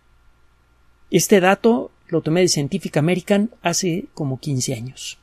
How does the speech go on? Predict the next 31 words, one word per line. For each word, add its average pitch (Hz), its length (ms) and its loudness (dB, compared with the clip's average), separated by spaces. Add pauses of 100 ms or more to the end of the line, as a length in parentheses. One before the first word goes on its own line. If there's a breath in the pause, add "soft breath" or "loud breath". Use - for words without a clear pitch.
(1040)
El 143 360 0
dato 165 280 4
debe 156 200 4
ser 156 280 2
mayor 143 520 6
en 123 100 -2
la 123 80 -8
actualidad. 139 460 -12 (1200)
Ha 151 120 2
crecido 160 380 2
la 139 100 0
población, 185 680 2
es 143 140 -8
necesario 147 460 -4
sembrar 135 440 -2
más. 208 440 -4 (920)
Si - 220 -6
ocupamos 214 500 0
una 226 120 2
superficie 180 540 0
igual 180 300 2
o 170 40 -2
mayor 147 360 0
a 156 40 -2
la 131 140 -2
de 131 80 0
América 135 400 -4
del 123 160 -4
Sur, 185 180 0
nada 170 220 0
más 175 260 -2